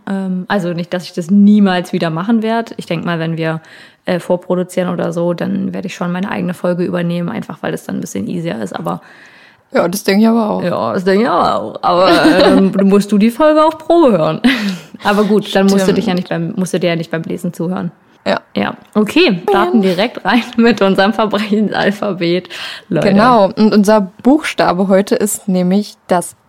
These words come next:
Speaker 2: P.
Speaker 1: Mhm.
Speaker 2: Und ich würd sagen, du fängst einfach mal direkt an.
Speaker 1: Mit meinem professionellen Begriff hier.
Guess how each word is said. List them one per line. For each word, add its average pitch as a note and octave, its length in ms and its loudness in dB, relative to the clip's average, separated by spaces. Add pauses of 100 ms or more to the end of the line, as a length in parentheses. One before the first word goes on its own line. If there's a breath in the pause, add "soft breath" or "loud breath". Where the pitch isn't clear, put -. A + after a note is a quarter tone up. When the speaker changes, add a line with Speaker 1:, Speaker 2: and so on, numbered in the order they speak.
Speaker 2:
P. C4 480 2 (440 loud breath)
Speaker 1:
Mhm. E3 460 -2
Speaker 2:
Und A3 560 2
ich - 160 -8
würd G#3+ 120 -2
sagen, A#3 200 4
du A3 60 0
fängst A3 220 0
einfach G#3 220 0
mal G#3 120 2
direkt G3 280 -2
an. A3+ 240 2
Speaker 1:
Mit - 100 -6
meinem F#3 180 -2
professionellen G3+ 580 -2
Begriff F#3 280 -2
hier. G3 280 -4